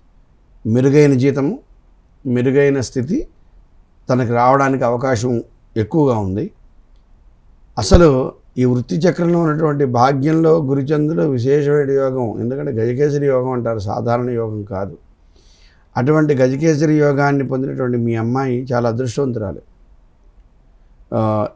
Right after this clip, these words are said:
ఇక్కడే కాదు, తను ఏ ఉద్యోగాన్నైనా కూడా చాలా బాగా చేయగలుగుతుంది. అలాగే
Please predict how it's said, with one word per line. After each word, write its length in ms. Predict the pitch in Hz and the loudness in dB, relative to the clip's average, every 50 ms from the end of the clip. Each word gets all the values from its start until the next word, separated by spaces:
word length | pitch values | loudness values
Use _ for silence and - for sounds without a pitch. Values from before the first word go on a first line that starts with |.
| _ - | _ -8
ఇక్కడే 360 | 107 - - 196 202 208 190 | -4 -2 2 6 6 8 8
కాదు, 300 | 165 160 143 123 110 104 | 8 8 8 8 6 2
తను 220 | 107 123 120 123 | 0 0 0 2
ఏ 200 | 120 120 127 135 | 2 2 2 4
ఉద్యోగాన్నైనా 720 | 147 147 143 139 156 156 151 147 151 147 147 143 143 147 | 2 2 2 4 4 4 4 4 2 0 0 -2 -2 -2
కూడా 120 | 156 165 147 | -2 -2 -2
చాలా 200 | 127 135 131 120 | 0 0 0 0
బాగా 260 | 113 117 117 120 123 | 0 0 0 0 0
చేయగలుగుతుంది. 640 | 110 110 110 104 98 95 87 80 73 64 76 69 - - - - - | 0 0 -2 -2 -2 -4 -8 -8 -10 -12 -14 -16 -16 -20 -12 -6 -2
అలాగే 440 | 123 135 139 135 135 127 - - | 0 0 0 0 0 -4 -6 -6